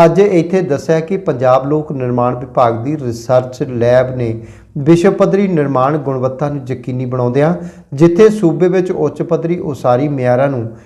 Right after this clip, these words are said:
ਕਾਇਮ ਰੱਖਣ ਵਿੱਚ ਅਹਿਮ ਰੋਲ ਅਦਾ ਕੀਤਾ, ਉੱਥੇ ਵਿੱਤੀ ਸਾਲ ਦੋ ਹਜ਼ਾਰ ਪੱਚੀ ਦੌਰਾਨ ਉਸਾਰੀ ਕਾਰਜਾਂ ਲਈ ਵਰਤੀ ਜਾਣ ਵਾਲੀ ਸਮੱਗਰੀ ਦੀ ਟੈਸਟਿੰਗ ਤੋਂ ਲਗਭਗ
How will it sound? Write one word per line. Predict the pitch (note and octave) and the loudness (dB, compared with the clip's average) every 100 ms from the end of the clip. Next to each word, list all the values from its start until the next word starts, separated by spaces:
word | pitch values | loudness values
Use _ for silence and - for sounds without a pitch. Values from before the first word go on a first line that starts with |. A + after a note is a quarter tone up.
| _ _ | _ _
ਕਾਇਮ | D3+ D#3+ F3 F#3 F3+ | 4 6 4 0 -2
ਰੱਖਣ | F3 - E3 | -6 -4 -4
ਵਿੱਚ | E3 E3+ | -4 -6
ਅਹਿਮ | D3 C3 C#3+ | -6 -6 -6
ਰੋਲ | C#3 C#3 - - | -6 -6 -6 -4
ਅਦਾ | C3 C3 | 0 -2
ਕੀਤਾ, | C3 B2 E3+ F#3+ - - - - | -2 0 2 2 -2 -14 -8 0
ਉੱਥੇ | F#3+ F#3 G#3+ | 2 4 4
ਵਿੱਤੀ | E3 E3 G3 | 4 0 -4
ਸਾਲ | F3+ F#3+ F3 | 2 2 2
ਦੋ | D3 | -2
ਹਜ਼ਾਰ | C#3+ D#3+ - | 0 0 0
ਪੱਚੀ | D3 - - E3+ D#3 | -4 -4 0 0 2
ਦੌਰਾਨ | C#3 C3+ C#3 C#3 A2+ A2+ - _ _ | 2 4 2 0 -6 -8 -18 _ _
ਉਸਾਰੀ | F3+ F3 E3+ E3 F#3+ | -4 2 4 6 4
ਕਾਰਜਾਂ | F3+ D#3+ D3+ E3 E3+ | 4 4 4 2 2
ਲਈ | F3 E3 | 2 0
ਵਰਤੀ | C#3 - E3 | -2 -2 -6
ਜਾਣ | D3 C#3 C3 | -2 -2 -2
ਵਾਲੀ | C3+ D3 D3+ | 0 0 -2
ਸਮੱਗਰੀ | - C3+ B2+ C3 D3 D3+ E3+ - _ _ - | -6 -4 -2 -2 -2 -2 -6 -14 _ _ -14
ਦੀ | C3 F3 F#3+ G3 - - | 2 4 4 0 -8 4
ਟੈਸਟਿੰਗ | D#3+ D#3 - F3+ | 4 4 -2 -4
ਤੋਂ | F3+ F#3+ | -2 2
ਲਗਭਗ | D3 C3+ - E3 | 2 2 0 0